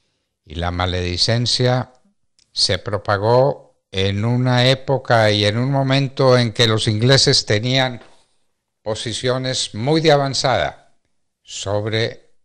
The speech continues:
el pueblo francés, y denunciaron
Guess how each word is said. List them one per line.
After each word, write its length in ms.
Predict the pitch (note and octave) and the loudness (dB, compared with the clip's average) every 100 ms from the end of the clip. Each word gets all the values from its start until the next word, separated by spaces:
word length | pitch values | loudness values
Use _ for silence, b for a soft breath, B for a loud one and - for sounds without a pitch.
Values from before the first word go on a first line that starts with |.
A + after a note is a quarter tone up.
| _ _ | _ _
el 240 | - F2 E2 | -10 -10 -10
pueblo 480 | - G2+ G2 F#2+ F#2+ | -6 -4 -2 -6 -10
francés, 800 | - F#2+ F2+ - C2+ - - - _ _ _ _ _ _ - | -10 -8 -6 -8 -8 -10 -12 -16 _ _ _ _ _ _ -14
y 160 | F2+ | -10
denunciaron 920 | E2 E2+ D#2+ F2 - F#2+ F#2+ F#2+ F#2 | -8 -8 -10 -10 -4 0 0 -4 -10